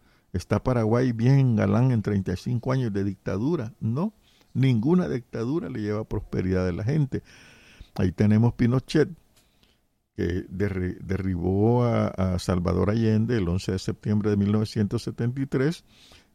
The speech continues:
Este Pinochet, miren, tres mil doscientos muertos, mil ciento noventa y dos desaparecidos, una constitución hecha a su medida. Oigan, pónganle atención a esto.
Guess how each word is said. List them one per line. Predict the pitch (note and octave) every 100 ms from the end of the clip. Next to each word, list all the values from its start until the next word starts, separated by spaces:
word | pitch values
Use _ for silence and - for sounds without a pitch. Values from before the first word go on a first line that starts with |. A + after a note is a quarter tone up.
| -
Este | F#2 G2+
Pinochet, | - G#2+ A#2 - A#2+ A#2 - _ _ _ _ -
miren, | A#2 C#3+ G#2+ -
tres | - G2+ F#2
mil | F#2+ G#2
doscientos | C3+ A#2+ A#2 A2+ C3+ A2+
muertos, | A2 G#2+ - B2+
mil | A#2 G#2
ciento | G2 A2 G#2 A2+
noventa | A2 A2 A2
y | A2+
dos | G#2
desaparecidos, | A2+ A#2 A2+ - A2+ B2+ C3+ - - _ _
una | - A#2 G2
constitución | - F2+ A#2+ - A#2+ - A#2+ A#2
hecha | A#2 - B2+
a |
su | B2 C#3
medida. | C3 C#3 D#3+ C#3 C3 - _ _ _ _ _ _
Oigan, | G2+ F#2 G#2 A2+ D#3 C3
pónganle | - F#2 F#2 F#2+
atención | F#2+ A#2 A2+ B2+ C3
a | C#3+
esto. | C#3+ B2 - G3